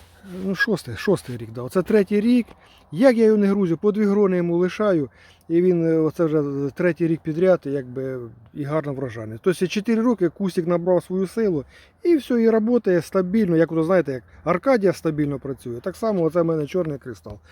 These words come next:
із таких чорноплодників, тобто стабільно, е,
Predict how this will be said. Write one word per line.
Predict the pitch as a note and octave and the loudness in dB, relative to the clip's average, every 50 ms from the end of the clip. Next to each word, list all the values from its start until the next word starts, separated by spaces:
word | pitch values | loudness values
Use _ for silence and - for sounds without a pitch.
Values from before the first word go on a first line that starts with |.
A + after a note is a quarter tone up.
| - - - - _ | -20 -20 -20 -20 _
із | - A2 | -16 -12
таких | - C3+ - C#3 - | -12 -10 -8 -8 -6
чорноплодників, | - D#3+ D3+ C#3 C#3+ B2+ - E3 F3+ F3 C#3+ C#3+ B2+ - - A2+ - | -2 -2 -2 0 -2 -4 -4 -2 -2 -2 -2 -4 -8 -8 -12 -14 -12
тобто | B2+ A#2 G#2+ | -14 -14 -14
стабільно, | - - - - D#3 D3+ D3+ F3+ G#3 G3 F3 E3 D#3 - - _ - - - - - - - | -16 -18 -14 -10 -10 -6 -2 -2 -2 0 0 -2 -4 -6 -10 _ -20 -20 -20 -20 -20 -18 -12
е, | C3 C3+ C3+ C3 | -10 -10 -10 -10